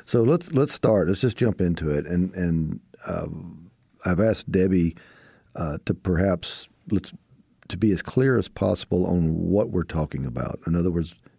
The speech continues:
using layman's terms, uh, or using terms that H D would understand.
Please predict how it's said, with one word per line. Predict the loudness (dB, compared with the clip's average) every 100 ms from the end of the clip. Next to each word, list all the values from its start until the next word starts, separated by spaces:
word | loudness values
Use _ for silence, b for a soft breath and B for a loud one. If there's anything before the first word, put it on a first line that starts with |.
| -8
using | 0 2 4 2
layman's | 4 4 2
terms, | 2 2 4 4 2 0 -8 b b b b b b b
uh, | -4 -4 -4 -10 -6
or | -2
using | 0 2 2
terms | 2 2
that | 2
H | 0 0
D | -2 0
would | 0
understand. | -2 -4 -4 0 2 4 4 4 4 4 2